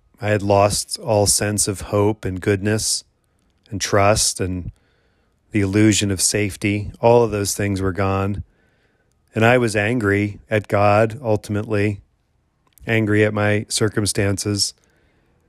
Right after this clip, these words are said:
And the God that I had presented to my kids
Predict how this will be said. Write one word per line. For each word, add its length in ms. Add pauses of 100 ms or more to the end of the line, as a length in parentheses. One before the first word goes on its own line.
(120)
And 360
the 240
God 360
that 100
I 120
had 180
presented 640
to 100
my 180
kids 600